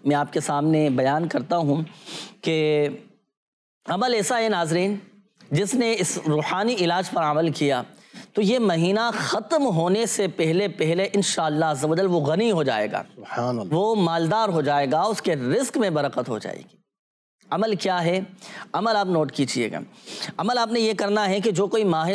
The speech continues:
Speaker 1: سفر المظفر کے آخری بدھ کو، جو کوئی اسی اسی مرتبہ قرآن پاک کی یہ چار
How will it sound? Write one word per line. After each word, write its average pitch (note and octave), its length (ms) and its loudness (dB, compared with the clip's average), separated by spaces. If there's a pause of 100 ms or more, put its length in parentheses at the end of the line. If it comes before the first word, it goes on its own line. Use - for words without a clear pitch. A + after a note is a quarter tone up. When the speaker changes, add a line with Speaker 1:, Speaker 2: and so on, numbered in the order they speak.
Speaker 1:
سفر F#3+ 300 -2
المظفر F#3 500 0
کے F#3 220 0
آخری D#3 380 0
بدھ D3 200 0
کو، C3 260 -4 (240)
جو G3 240 0
کوئی D#3+ 440 2 (720)
اسی C#4 420 0
اسی A3 260 0
مرتبہ C#3+ 440 0 (520)
قرآن G3 280 -2 (120)
پاک F#3+ 200 -4
کی G#3+ 80 2
یہ F#3+ 120 4
چار E3+ 320 0